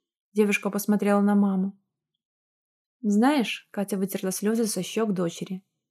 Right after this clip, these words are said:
"чтобы помогать подруге, не обязательно жить с ней. У неё маленькая квартира, только для неё и малыша. И сама подумай, тебе нужно строить свою жизнь.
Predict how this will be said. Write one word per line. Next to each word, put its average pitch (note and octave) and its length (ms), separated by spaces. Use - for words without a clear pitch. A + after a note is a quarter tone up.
"чтобы G#3 320
помогать G#3 500
подруге, G#3 560
не A3 120
обязательно A3+ 520
жить G3 240
с - 140
ней. E3 180
У G3+ 40
неё G#3 200
маленькая B3+ 440
квартира, G#3 720
только G3+ 240
для F#3+ 140
неё G3+ 300
и C4 100
малыша. G#3 560
И G#3+ 40
сама G#3+ 320
подумай, F#3 500
тебе G3+ 200
нужно B3 300
строить A#3 400
свою G#3 400
жизнь. G#3 400